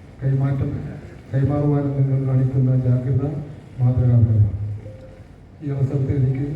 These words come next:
എടുത്തു പറയേണ്ട ഒരു കാര്യമുണ്ട്. പ്രവാസികളെ, അത് വിദേശത്തുള്ളവരായാലും ഇതര സംസ്ഥാനങ്ങളിൽ ഉള്ളവരായാലും എന്നും അകമഴിഞ്ഞ് സഹായിക്കുന്ന, അവരെ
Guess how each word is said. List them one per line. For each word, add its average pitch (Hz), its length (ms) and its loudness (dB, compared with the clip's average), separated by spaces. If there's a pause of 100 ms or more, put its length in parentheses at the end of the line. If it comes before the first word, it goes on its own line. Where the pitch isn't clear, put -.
എടുത്തു 135 240 -4
പറയേണ്ട 139 300 2
ഒരു 139 120 0
കാര്യമുണ്ട്. 135 480 2 (800)
പ്രവാസികളെ, 143 540 2 (180)
അത് 139 120 0 (120)
വിദേശത്തുള്ളവരായാലും 131 1040 2 (400)
ഇതര 143 160 -4 (120)
സംസ്ഥാനങ്ങളിൽ 143 580 -4 (300)
ഉള്ളവരായാലും 127 600 2 (640)
എന്നും 143 280 -4
അകമഴിഞ്ഞ് 147 520 0
സഹായിക്കുന്ന, 135 520 2 (680)
അവരെ 147 180 -2